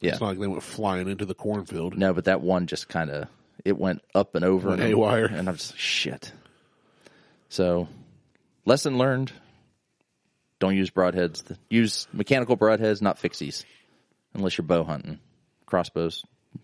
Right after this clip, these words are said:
Speaker 1: no buenos.
Speaker 2: No, yeah, I've never used those on my crossbow. Just
Speaker 1: Why?
Speaker 2: the me-, the mechanical ones.
Speaker 1: I have a set right there.
Speaker 2: I think that's the exact same kind I use.
Speaker 1: Rage. That's what Derek told me to pick up.
Speaker 2: Yeah, I believe so.
Speaker 1: So I got the, the Rage for crossbows.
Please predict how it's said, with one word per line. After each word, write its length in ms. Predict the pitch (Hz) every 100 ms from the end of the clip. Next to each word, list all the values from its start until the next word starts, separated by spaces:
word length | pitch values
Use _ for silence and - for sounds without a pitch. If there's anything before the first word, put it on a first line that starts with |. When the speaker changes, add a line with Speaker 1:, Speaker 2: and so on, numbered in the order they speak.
| _
Speaker 1:
no 100 | 90
buenos. 520 | 80 71 60 - - _ _ _ _ _ _ _ _
Speaker 2:
No, 240 | 127 139 -
yeah, 160 | 110
I've 80 | 113
never 180 | 104 95
used 240 | 95 98 101
those 160 | 95
on 80 | 101
my 80 | 98
crossbow. 520 | - 98 - 98 98 - -
Just 140 | 104
Speaker 1:
Why? 60 | 90
Speaker 2:
the 20 | 95
me-, 260 | 95 98 -
the 120 | 95
mechanical 460 | 95 104 98 -
ones. 280 | 95 101 - -
Speaker 1:
I 60 |
have 100 | -
a 60 | -
set 180 | - -
right 160 | 71 -
there. 160 | - - - - - - - - - - - -
Speaker 2:
I 40 |
think 160 | 107 175
that's 160 | 117
the 60 | 104
exact 260 | 92 107 -
same 160 | 110
kind 200 | 104 107
I 60 | 120
use. 360 | 104 - - -
Speaker 1:
Rage. 400 | - - - - _ _ _
That's 180 | - -
what 140 | - -
Derek 240 | 82 82
told 160 | 87 80
me 60 |
to 60 | 85
pick 180 | 92 85
up. 160 | 82 104
Speaker 2:
Yeah, 240 | 95 - - 135 135
I 60 | 101
believe 340 | 98 113 104
so. 340 | - 80 73 - _ _ _
Speaker 1:
So 140 | -
I 60 | 87
got 180 | 85 80
the, 240 | 85 80 - -
the 100 | 98
Rage 280 | 87 85 -
for 140 | -
crossbows. 640 | - 82 80 87 82 -